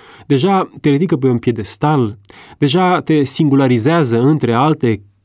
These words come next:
case ale lui Israel, între alte seminții, deja vorbește despre un loc privilegiat.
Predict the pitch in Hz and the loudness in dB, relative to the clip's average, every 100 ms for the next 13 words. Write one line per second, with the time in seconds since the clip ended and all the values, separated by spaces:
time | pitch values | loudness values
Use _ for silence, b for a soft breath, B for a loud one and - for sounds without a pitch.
0 | _ - 160 160 123 101 104 - 147 - | _ -4 -2 -2 -4 -6 -6 -4 -4 -2
1 | 113 101 104 131 135 117 131 113 101 101 | -4 -4 -4 -2 -2 -2 -2 -2 -4 -2
2 | 135 135 107 - B B B 131 202 170 | 0 0 -4 -12 B B B -2 0 0
3 | 131 175 156 131 - 135 147 156 156 139 | 0 -2 -2 -2 0 2 2 0 -2 0
4 | 123 117 101 117 147 - - - | 0 0 0 0 -2 -4 -18 -20